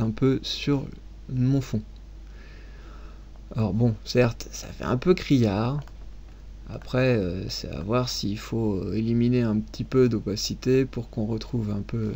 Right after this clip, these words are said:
la fidélité de l'image en, euh, qui était avant. Mais au moins, on peut avoir un effet un peu plus lumineux, un peu plus, euh, un peu plus glow, on va dire, sur les éléments.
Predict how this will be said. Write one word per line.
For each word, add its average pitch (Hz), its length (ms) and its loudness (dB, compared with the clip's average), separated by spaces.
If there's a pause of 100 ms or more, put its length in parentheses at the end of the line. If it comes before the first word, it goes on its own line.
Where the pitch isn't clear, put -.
(160)
la 110 80 -6
fidélité 117 720 2
de 101 180 0
l'image 113 400 2
en, 101 200 -6
euh, 95 160 -6
qui - 100 -8
était 101 180 -6
avant. 123 300 -2 (1300)
Mais 117 200 2
au 113 80 0
moins, 135 400 4 (680)
on 120 80 0
peut 147 260 4
avoir 127 420 4
un 117 120 2
effet 143 360 2
un 120 100 2
peu 110 140 -2
plus 139 200 2
lumineux, 120 640 6
un 117 100 2
peu 110 160 -2
plus, 127 440 2
euh, 104 260 0
un - 540 -12
peu 117 140 2
plus - 260 -2
glow, 127 600 10
on 113 120 6
va 110 160 6
dire, 127 260 4
sur 117 140 2
les 117 160 4
éléments. 104 320 2